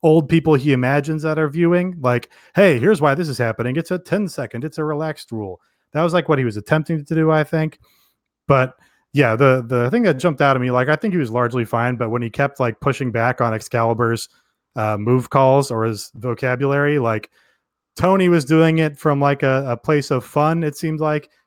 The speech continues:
and, and Excalibur took what J R was to doing, was doing as more of a critique on his calls, it sounded like. So,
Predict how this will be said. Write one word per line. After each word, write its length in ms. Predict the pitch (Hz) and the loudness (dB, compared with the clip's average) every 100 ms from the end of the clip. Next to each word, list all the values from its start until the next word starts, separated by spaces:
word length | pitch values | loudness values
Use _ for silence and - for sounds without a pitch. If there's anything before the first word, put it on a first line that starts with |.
| - | -14
and, 260 | 117 113 135 | -12 -10 -6
and 360 | 120 113 107 101 151 | -6 -6 -8 -14 -8
Excalibur 520 | 123 - 147 143 131 | -8 -2 2 2 0
took 240 | 123 143 139 | 0 0 0
what 120 | 117 | -2
J 160 | 123 120 | 0 2
R 180 | 127 131 | 2 2
was 140 | 127 | -2
to 120 | - | -2
doing, 400 | 127 135 131 131 131 120 110 | 0 0 0 -4 -8 -10 -4
was 200 | 127 120 | -4 -4
doing 320 | 131 131 120 | -2 -2 -2
as 140 | 107 | -4
more 180 | 107 113 | -4 -2
of 80 | 110 | 0
a 220 | 110 107 - _ _ | -2 -2 -6 _ _
critique 500 | - 123 - 160 160 - | -4 -2 0 0 0 -2
on 140 | 139 | 0
his 180 | 139 139 | 0 -2
calls, 360 | - 143 147 | 0 2 2
it 80 | 143 | -2
sounded 360 | 135 147 147 143 | -6 -4 -4 -2
like. 280 | 151 156 _ _ _ | -4 -4 _ _ _
So, 420 | - 123 117 110 | -4 2 4 2